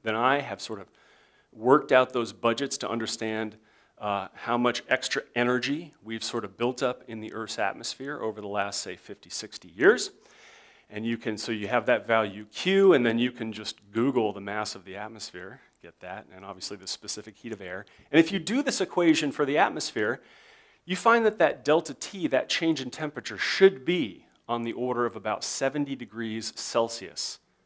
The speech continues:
since about nineteen sixty. Seventy degrees Celsius estimated change in temperature based on this estimated, uh, energy imbalance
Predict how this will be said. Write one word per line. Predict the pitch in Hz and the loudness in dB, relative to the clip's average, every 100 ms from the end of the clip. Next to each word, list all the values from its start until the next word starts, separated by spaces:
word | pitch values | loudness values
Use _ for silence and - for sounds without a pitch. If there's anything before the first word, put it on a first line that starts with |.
| - | -10
since | - 127 127 | 0 0 0
about | 113 117 104 | 0 0 0
nineteen | 104 98 - 107 | -8 -12 -14 -14
sixty. | - - - - _ _ _ _ _ _ _ | -14 -16 -18 -20 _ _ _ _ _ _ _
Seventy | - - 170 175 190 | -6 2 6 6 6
degrees | 170 147 143 139 | 4 4 4 4
Celsius | 139 127 - 95 - | 2 2 -2 -8 0
estimated | 120 - 127 117 104 | 0 2 0 0 -2
change | - 123 120 | -2 -2 -2
in | 107 | -8
temperature | 131 120 - 104 95 _ _ _ - | -6 -6 -6 -8 -10 _ _ _ 4
based | 139 139 151 | 4 6 4
on | 131 117 - _ _ _ 120 | 4 2 -8 _ _ _ 0
this | 123 120 - 143 | 2 2 0 0
estimated, | 135 - 131 123 117 107 - _ - | 0 2 4 4 2 -2 -6 _ -2
uh, | 107 92 - | 0 0 0
energy | 131 135 113 120 | 2 2 0 -2
imbalance | 113 110 107 113 117 117 95 - - | -4 -6 -2 0 0 -2 -4 -6 -8